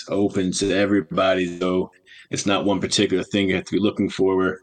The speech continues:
involved in the Fire supporter section, we're involved in the Red Star supporter section. Um, we run a pretty popular pickup game at this point. So we're kind of just the place to try to improve Chicago soccer.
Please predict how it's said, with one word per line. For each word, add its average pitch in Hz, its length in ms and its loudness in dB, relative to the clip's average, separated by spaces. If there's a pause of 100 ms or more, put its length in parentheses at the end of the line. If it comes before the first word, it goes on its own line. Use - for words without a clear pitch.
(420)
involved 98 420 2
in 90 60 0
the 85 100 -2
Fire 127 340 2
supporter 117 300 0
section, 110 420 0
we're 101 60 -2
involved 95 340 -2
in 92 60 -4
the 87 40 -6
Red 107 220 2
Star - 300 -8
supporter 101 420 -2
section. 92 640 -2 (680)
Um, 82 340 -10
we 101 160 -2
run 95 500 0 (760)
a 92 100 -2
pretty 98 300 2
popular - 320 -2
pickup 110 400 2
game 104 180 2
at 98 140 -2
this 101 160 2
point. 98 360 -2
So - 260 -2
we're 95 200 -4
kind 131 160 2
of 120 80 2
just 101 200 -2 (180)
the 95 100 2
place 95 320 0
to - 80 -2
try - 160 -2
to 90 80 0
improve 85 400 -2 (400)
Chicago 80 360 -2
soccer. 71 440 -2